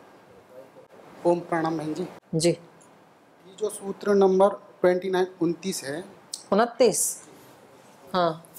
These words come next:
Speaker 1: तो उसमें यम, नियम इत्यादि जो आठ अंग जो बताए योग के,
Speaker 2: हाँ।
Speaker 1: तो ये तो अंग बता दिए, और ये यो-, योग के अंग हैं। योग है, योगः समाधि, तो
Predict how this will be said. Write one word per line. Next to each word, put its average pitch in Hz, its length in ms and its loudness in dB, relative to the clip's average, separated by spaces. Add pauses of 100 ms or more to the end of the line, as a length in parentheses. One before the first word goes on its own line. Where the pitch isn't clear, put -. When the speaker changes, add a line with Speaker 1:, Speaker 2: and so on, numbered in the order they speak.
(560)
Speaker 1:
तो 180 340 2 (120)
उसमें 202 480 -2 (240)
यम, 175 280 0 (140)
नियम 180 360 2
इत्यादि 175 360 -2
जो 180 140 -14 (260)
आठ 160 160 2 (240)
अंग 175 160 2
जो 202 180 4
बताए 156 360 0
योग 156 320 -6
के, 143 60 -4 (320)
Speaker 2:
हाँ। 165 380 0 (160)
Speaker 1:
तो 202 60 -4
ये 196 140 2
तो 226 120 0
अंग 185 280 0
बता 160 300 0
दिए, 147 260 -8 (240)
और 170 80 4
ये 175 260 0
यो-, 202 440 -4
योग 185 260 4
के 233 100 2
अंग 165 260 2
हैं। 139 360 -14
योग 185 240 4
है, 202 200 2
योगः 170 380 4
समाधि, 151 580 0 (920)
तो 220 380 4